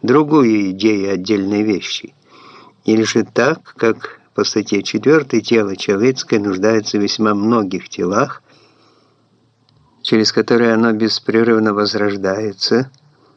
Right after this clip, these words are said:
а порядок и связь идей по теореме седьмой те же, что порядок и связь причин,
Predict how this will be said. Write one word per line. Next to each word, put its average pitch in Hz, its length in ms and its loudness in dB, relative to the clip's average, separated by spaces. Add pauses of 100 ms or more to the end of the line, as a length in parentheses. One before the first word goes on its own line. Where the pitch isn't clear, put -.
(420)
а 101 120 -2
порядок 117 580 0
и 110 60 2
связь 110 460 -2
идей 107 640 0
по 98 200 0
теореме 95 600 0
седьмой 98 680 0 (460)
те 110 240 2
же, 123 140 0
что - 200 -4
порядок 110 460 0
и 104 60 2
связь 104 400 -2
причин, 110 720 -2